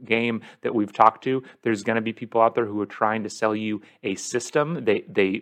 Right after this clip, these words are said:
masquerade their system as selling you content, but really they're selling you their system. So again, once again, just watch out for it. So that's, that's the top three. The fourth one is gonna be highly dependent on your industry,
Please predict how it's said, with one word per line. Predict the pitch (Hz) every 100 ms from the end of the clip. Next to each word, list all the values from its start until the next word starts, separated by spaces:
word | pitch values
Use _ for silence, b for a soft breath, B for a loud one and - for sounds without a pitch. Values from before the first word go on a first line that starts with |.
| 101
masquerade | 101 110 - - 104 92 98 127 131
their | 143 135
system | - 147 156 143 -
as | 104 -
selling | - 107 101
you | 95
content, | - - 127 135 151 160 b b -
but | 110
really | 101 110 135 139 139 135
they're | 113 113
selling | - 113 107 104
you | 101 101 98 b
their | 104
system. | 101 - 90 85 - _
So | - 98
again, | 95 101 95 101 - -
once | 104
again, | 98 92 87 107 _
just | - 98 - -
watch | 101 92 -
out | 90
for | - -
it. | - _ b b b
So | _
that's, | - 131 -
that's | 127 123
the | -
top | - 123 - -
three. | 104 85 87 _ _ -
The | 123
fourth | - 160 -
one | 185
is | 131
gonna | 113 110
be | 101 -
highly | _ - 131 135 151 156
dependent | 131 - - 107 104 101 - b b
on | 110 104 101 98 104
your | 98 107 107 107 113
industry, | 123 113 127 - 156 180